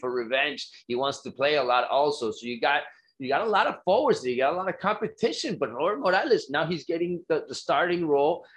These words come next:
and he's making it happen when a lot of people were thinking that he was only, uh, a, a, a second half, uh, player, that, that, a player that was only coming in the, in the matches and making a difference at the end of the games. But no, he, he's, he's really growing.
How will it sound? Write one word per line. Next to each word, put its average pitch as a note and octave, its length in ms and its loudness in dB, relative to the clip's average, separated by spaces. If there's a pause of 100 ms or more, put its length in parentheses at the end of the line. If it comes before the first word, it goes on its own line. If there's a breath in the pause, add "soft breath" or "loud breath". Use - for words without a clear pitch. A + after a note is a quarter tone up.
(160 loud breath)
and C#3 160 -2
he's E3 240 -4
making F3+ 300 -2
it D#3 120 0
happen D#3+ 400 0
when C3 140 -2
a C3 80 0
lot C#3 180 2
of F3+ 100 -2
people F3+ 260 -4
were E3+ 200 0
thinking D#3+ 280 -6
that C3+ 140 0
he C3+ 60 -6
was C#3+ 160 -4
only, C#3+ 400 -2 (260 soft breath)
uh, A#2+ 60 2
a, A2+ 600 4
a, F#2 560 -4
a - 20 -2
second C3+ 400 -4
half, B2+ 300 0 (100)
uh, G#2 180 -4 (380)
player, C#3 520 0
that, A2+ 120 -2 (220)
that, D2+ 540 -10 (240)
a G#2+ 80 0
player A#2+ 200 -2
that B2+ 140 0
was A#2 140 -2
only A#2+ 200 -2
coming B2+ 380 -4
in B2 140 -8
the, A#2+ 280 -10
in A2+ 60 -8
the A2 80 -4
matches B2 460 -4
and A2 80 -6
making A2+ 240 -6
a A2 160 -6
difference A#2+ 400 -4
at A#2 160 -6
the G#2+ 120 -14
end B2+ 160 -4
of D3 80 -6
the A2 120 -6
games. A#2+ 480 -6 (160 soft breath)
But B2+ 120 -2
no, E3 280 2
he, C3 180 -4
he's, D3 240 -12
he's D#3 320 -10
really C3 220 -2
growing. B2 580 0